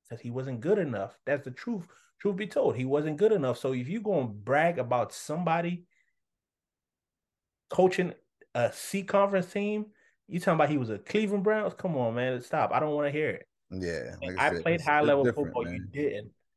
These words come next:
Speaker 1: You know what I'm saying?
Speaker 2: It's,
Speaker 1: It's just
Speaker 2: it's
Speaker 1: truth be
Speaker 2: different.
Speaker 1: told. I, I, I know this thing. So don't think you could brag about where somebody has been to make it sound legit. Like, we know what it is. You know what I'm saying? You're not
Speaker 2: Yeah.
Speaker 1: bring out no name and just put
Speaker 2: Goo-,
Speaker 1: up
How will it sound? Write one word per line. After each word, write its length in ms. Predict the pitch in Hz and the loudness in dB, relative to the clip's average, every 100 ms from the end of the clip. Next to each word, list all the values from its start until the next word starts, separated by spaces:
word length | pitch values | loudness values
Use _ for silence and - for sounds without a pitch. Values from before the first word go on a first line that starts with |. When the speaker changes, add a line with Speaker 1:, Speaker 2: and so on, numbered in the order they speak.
| _ - | _ -8
Speaker 1:
You 100 | 127 | -4
know 60 | |
what 20 | 127 | -2
I'm 40 | |
saying? 340 | 123 123 120 113 | -2 -2 0 -2
Speaker 2:
It's, 100 | 123 | -4
Speaker 1:
It's 80 | |
just 160 | 143 131 | -6 -8
Speaker 2:
it's 80 | - | -6
Speaker 1:
truth 260 | 95 87 | -4 -4
be 80 | - | -6
Speaker 2:
different. 80 | - | -2
Speaker 1:
told. 260 | 175 127 107 | 0 2 2
I, 240 | 107 - - | 2 0 -2
I, 360 | 82 76 98 | -2 -2 -4
I 20 | 110 | -4
know 280 | 123 156 | 0 2
this 160 | 147 127 | 2 -2
thing. 260 | - 98 92 | -4 -6 -6
So 320 | - 110 113 - _ _ - | -4 -2 -4 -8 _ _ 0
don't 400 | 151 175 127 - _ _ - | 2 2 0 -8 _ _ -4
think 220 | 151 120 | -2 -2
you 100 | 123 | -4
could 220 | 123 95 | -4 -6
brag 520 | 95 123 123 110 98 - _ _ _ _ _ _ _ _ 120 | 0 2 4 2 0 -6 _ _ _ _ _ _ _ _ -2
about 280 | 117 123 | 2 2
where 100 | 117 | 2
somebody 380 | 110 131 127 120 | -2 0 0 0
has 220 | 110 101 95 | -2 -6 -6
been 440 | 113 131 107 101 _ _ _ _ | -2 0 -2 -6 _ _ _ _
to 100 | - | -8
make 260 | 110 127 - | -2 0 0
it 280 | 117 - - | -4 -6 -8
sound 340 | - 117 113 | -4 -2 -2
legit. 420 | 104 101 123 95 | -4 -4 -4 -4
Like, 180 | 101 95 | -6 -8
we 160 | 101 113 | -8 -8
know 220 | 113 127 | -2 0
what 200 | 123 110 | 2 0
it 120 | 104 | -2
is. 280 | 95 82 - - | -6 -8 -12 -12
You 100 | 107 | -10
know 60 | |
what 0 | 104 | -6
I'm 40 | |
saying? 200 | 120 110 | -6 -4
You're 100 | 101 | 0
not 200 | 131 131 | 0 0
Speaker 2:
Yeah. 60 | 82 - _ | -4 -14 _
Speaker 1:
bring 240 | 101 113 | -12 -8
out 120 | 110 104 | -6 -6
no 120 | 101 | -6
name 340 | 101 107 104 | -6 -6 -6
and 100 | 101 | -8
just 180 | 101 101 | -10 -8
put 160 | - 135 | 2 2
Speaker 2:
Goo-, 80 | 101 | 2
Speaker 1:
up 160 | - | -4